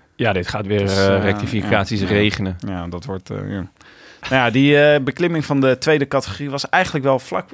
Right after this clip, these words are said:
Speaker 2: vlak in de buurt van de finish. Dus het was eigenlijk maar één echte beklimming, maar die was wel dicht bij de finish, waardoor er mogelijkheden lagen.
Speaker 1: Ja.
Speaker 2: Vijftien kilometer klimmen, eh, vier komma vier procent gemiddeld, maar met uitschieters naar negen procent. Dus daar zaten echt stukjes in die echt heel pittig waren.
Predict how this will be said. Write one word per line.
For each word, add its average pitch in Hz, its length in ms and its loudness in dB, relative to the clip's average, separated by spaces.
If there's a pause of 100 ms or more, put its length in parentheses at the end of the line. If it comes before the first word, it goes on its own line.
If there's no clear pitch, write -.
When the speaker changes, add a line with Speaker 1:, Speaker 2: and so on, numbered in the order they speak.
Speaker 2:
vlak - 300 -8
in - 80 -8
de 147 80 0
buurt 165 260 2
van 143 100 -2
de 131 60 2
finish. 151 360 -4
Dus 127 200 -6
het 131 140 -8
was 156 320 0
eigenlijk 131 360 0
maar 120 180 -2
één 139 280 2
echte - 300 -4
beklimming, 156 480 -6
maar 135 100 0
die 135 100 2
was 131 160 0
wel 139 240 2
dicht 117 220 -2
bij 117 240 2
de 107 100 -8
finish, 151 360 -6
waardoor 120 420 2
er 120 220 -2
mogelijkheden 110 600 0
lagen. 104 380 -2 (200)
Speaker 1:
Ja. 120 300 4
Speaker 2:
Vijftien - 420 -2
kilometer 127 480 -2
klimmen, 143 420 -4 (220)
eh, 113 360 2
vier 139 280 -4
komma 120 240 -2
vier 139 240 -2
procent 120 560 -4
gemiddeld, 139 580 0 (600)
maar 123 200 2
met 135 220 2
uitschieters 139 540 -2
naar 113 160 -2
negen 120 360 0
procent. 85 560 -8
Dus 101 200 -8
daar 117 120 -8
zaten 120 280 -4
echt - 160 -6
stukjes - 380 -6
in 110 80 -4
die 104 120 -4
echt - 200 -6
heel 117 160 2
pittig - 280 -6
waren. 104 340 0